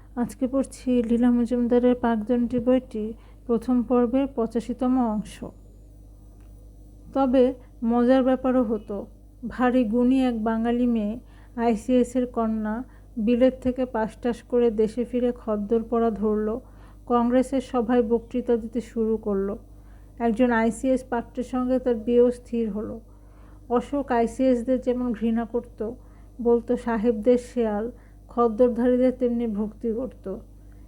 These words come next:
এবার সে দোটানায় পড়ে গেল। তার উপর কে যেন বলে গেল, ওই বিয়েতে দিশিমতের অনুষ্ঠান ছাড়াও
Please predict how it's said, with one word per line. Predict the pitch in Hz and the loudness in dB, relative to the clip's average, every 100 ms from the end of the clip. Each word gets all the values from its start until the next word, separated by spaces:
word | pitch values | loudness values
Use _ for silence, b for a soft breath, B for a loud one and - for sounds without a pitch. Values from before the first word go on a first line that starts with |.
| b | b
এবার | 240 240 262 | 2 4 4
সে | 254 269 | 2 -2
দোটানায় | 226 233 240 233 247 233 | 2 2 0 -2 -2 0
পড়ে | 226 214 | -2 -2
গেল। | 202 208 226 - - - - - - | -4 -4 -8 -14 -20 -20 -20 -18 -4
তার | 247 240 | 0 0
উপর | 247 254 | 2 0
কে | 254 254 | 2 2
যেন | 240 247 247 | 2 0 0
বলে | 226 233 240 | 0 2 4
গেল, | 247 240 214 226 b b - | 2 2 0 -4 b b 0
ওই | 240 247 | 4 4
বিয়েতে | 233 262 254 254 | 4 0 0 -2
দিশিমতের | 214 226 240 247 240 247 | -2 -4 -4 -4 -4 -4
অনুষ্ঠান | 247 240 247 - 254 240 | -4 -6 -8 -8 -4 -4
ছাড়াও | - 247 226 214 | -4 -4 -2 -2